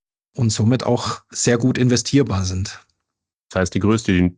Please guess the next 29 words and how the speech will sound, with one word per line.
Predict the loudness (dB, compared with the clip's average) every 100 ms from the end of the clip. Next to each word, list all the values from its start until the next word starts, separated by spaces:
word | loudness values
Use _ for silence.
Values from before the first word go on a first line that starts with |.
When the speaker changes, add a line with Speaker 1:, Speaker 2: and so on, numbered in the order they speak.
| 0
Speaker 2:
Dynamik | 2 2 2 -2 -4
aktuell | -6 -2 0 2 0
im | 0 -2 -2
Anwendungs- | 0 2 2 0 0
beziehungsweise | -2 0 0 0 -2
Applikationsbereich. | -2 -2 -2 -2 0 0 0 0 0 -2 -4 -12 -20 -20 -4
Du |
hast | -2 -2
ein |
paar | -2 0
Beispiele | 0 -2 0 2
genannt. | 2 2 0 -2 -6 -12 -14 -16 -14
Wundert | -10 -4 2 2 2
mich | -2 -4
so | -2
ein | 0
bisschen. | 0 -2 0 0 2 0
Kann | 0 0
man | 2
tatsächlich | 0 -2 -2 -2 -2
ein | -2
erfolgreiches | -2 -2 -4 0 -2 0
Unternehmen | 0 0 2 2 2 0 -2
beispielsweise | -2 -2 -2 -2 -2 0 0
allein | 0 0 0 0
auf | -2 -2 0
einem | 0 0
Wärmetauscher | 2 0 0 -2 -4 -2
aufbauen? | -4 -4 -4 -6 -8